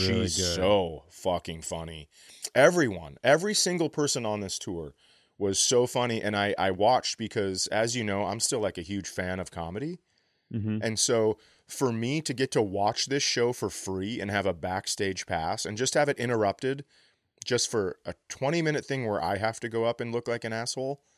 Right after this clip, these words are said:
Speaker 2: it was, it was amazing. It was really, really incredible.
Speaker 1: What is it? Uh, those are the big, those are easily the biggest shows you've been in front of, right?
Speaker 2: Yeah.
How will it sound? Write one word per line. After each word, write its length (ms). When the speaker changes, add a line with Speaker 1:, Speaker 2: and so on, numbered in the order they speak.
Speaker 2:
it 100
was, 320
it 80
was 200
amazing. 480
It 100
was 160
really, 320
really 260
incredible. 480
Speaker 1:
What 280
is 160
it? 280
Uh, 1000
those 320
are 40
the 100
big, 260
those 240
are 120
easily 440
the 100
biggest 560
shows 460
you've 160
been 160
in 140
front 280
of, 220
right? 280
Speaker 2:
Yeah. 260